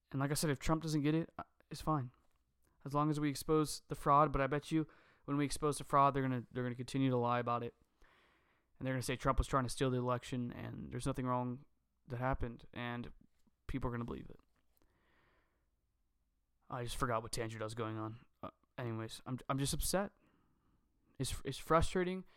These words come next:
It's tiring. We're being lied to constantly. And Joe Biden's gonna take all the credit, and he acts like he's gonna unify the country. When you let division s-,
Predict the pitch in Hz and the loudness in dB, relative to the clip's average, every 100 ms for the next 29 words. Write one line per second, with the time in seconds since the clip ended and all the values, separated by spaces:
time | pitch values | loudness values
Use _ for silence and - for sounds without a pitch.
0 | _ - 123 - 151 165 165 165 165 - | _ -8 0 4 6 6 6 2 -4 -12
1 | _ _ _ - 135 156 139 139 143 - | _ _ _ -2 4 4 4 2 0 0
2 | 135 131 131 - _ _ - 170 185 175 | 0 0 -2 -8 _ _ 0 6 6 6
3 | 147 127 113 113 - - _ _ _ 139 | 2 0 -4 -8 -16 -20 _ _ _ 2
4 | 143 160 170 156 156 175 170 165 175 - | 4 8 6 6 2 2 6 6 6 2
5 | 190 160 117 - _ _ _ 139 143 175 | 2 4 0 -6 _ _ _ -4 2 2
6 | 175 175 151 165 165 170 165 185 - 160 | 2 0 0 0 2 4 4 4 4 2
7 | 147 156 135 127 117 - - - - 165 | 2 0 -2 -6 -8 -12 -20 -12 2 4
8 | 165 156 180 170 156 147 175 160 151 139 | 6 6 4 4 2 8 8 8 4 0
9 | 135 - _ _ _ _ _ _ _ _ | -2 -12 _ _ _ _ _ _ _ _
10 | _ _ _ _ _ _ _ - - | _ _ _ _ _ _ _ -4 -4